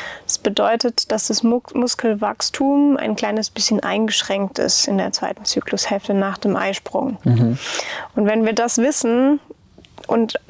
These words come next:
Speaker 1: dann mitgehen und halt sagen, okay, in der Phase lege ich's jetzt aber nicht komplett drauf an,
Speaker 2: Mhm.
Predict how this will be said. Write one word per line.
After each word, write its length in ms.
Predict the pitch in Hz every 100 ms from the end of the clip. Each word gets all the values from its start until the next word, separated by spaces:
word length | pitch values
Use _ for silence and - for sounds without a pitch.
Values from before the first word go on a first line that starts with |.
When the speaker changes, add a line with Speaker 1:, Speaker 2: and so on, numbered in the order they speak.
| -
Speaker 1:
dann 240 | 214 226
mitgehen 520 | 285 - - 208 208
und 160 | 208 208
halt 160 | 220
sagen, 280 | - 214 208
okay, 300 | 220 - 214
in 160 | 208 202
der 160 | 226
Phase 340 | 247 254 247 240
lege 220 | 233 247
ich's 160 | 247 -
jetzt 180 | 208
aber 200 | - 214
nicht 240 | 233 311 -
komplett 420 | 214 214 208 202 -
drauf 220 | - -
an, 220 | 139 107
Speaker 2:
Mhm. 160 | 131 135